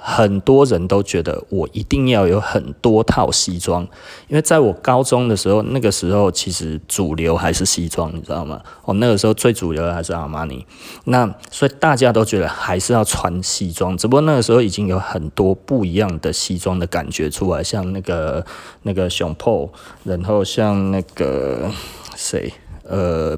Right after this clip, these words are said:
比利时六君子那一些，那个时候都正当红，那他们做出来的西装都不太一样。比方说 Jessander 啊，Jessander 就很宽松嘛，很 casual 那个样子。那，呃，Alexander McQueen，或者是，哦，那个时候出来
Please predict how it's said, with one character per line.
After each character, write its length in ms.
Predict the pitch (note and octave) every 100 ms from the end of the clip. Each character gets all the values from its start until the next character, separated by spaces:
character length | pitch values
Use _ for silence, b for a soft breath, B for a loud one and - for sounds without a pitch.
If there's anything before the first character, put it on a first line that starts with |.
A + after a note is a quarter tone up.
| -
比 100 | F#2
利 140 | C3
时 180 | B2 F2+
六 180 | G2 A2
君 200 | - G2
子 200 | F#2+ D2
那 140 | E2+ F#2+
一 40 |
些， 220 | - E2+ F#2+
那 100 | B2+
个 100 | G2+
时 100 | G2+
候 120 | G#2
都 120 | F#2
正 280 | - A2 E2 -
当 200 | F2+ G2
红， 200 | - - - B B -
那 100 | D#3+
他 160 | D3
们 100 | B2+
做 220 | A2+ C#3+
出 160 | A#2+ A#2+
来 60 | F2+
的 80 | F#2+
西 220 | - G2
装 240 | G2+ G2
都 120 | -
不 300 | F#2 - E2+
太 220 | - A#2+ F2+
一 160 | D#2+
样。 200 | F#2 E2+ - B B
比 100 | G#2
方 180 | A2+ A2+
说 220 | A2 G#2+
Jessander 640 | - - A2+ G2+ G#2+ F2+
啊， 100 | F2
Jessander 480 | F2+ F#2 G#2+ G2+ G2
就 140 | G2+
很 120 | F#2+ E2
宽 280 | - G2+ F#2+
松 220 | - F#2+
嘛， 140 | F2+
很 180 | D#2+ D#2
casual 520 | - - G#2 - E2+ E2+
那 80 |
个 120 | F2+ F2
样 220 | F2+ E2
子。 180 | - - B B B
那， 480 | G#2 G#2+ G#2 F#2+ F#2 - B B B B - A2+
呃， 680 | A2 G#2 G2+ G2 G2 F#2+ - -
Alexander 480 | A#2 G#2 C3+ C3 B2+
McQueen， 760 | A#2 - C#3+ C3+ A2 F2+ F2 F2+ -
或 160 | - B2+
者 140 | A2+
是， 500 | G2 B2 A#2+ A2+ G#2+ -
哦， 180 | F#2+ G2+
那 80 |
个 120 | C#3 A#2+
时 80 |
候 80 | A#2+
出 240 | - B2+ A2+
来 260 | F2 F2+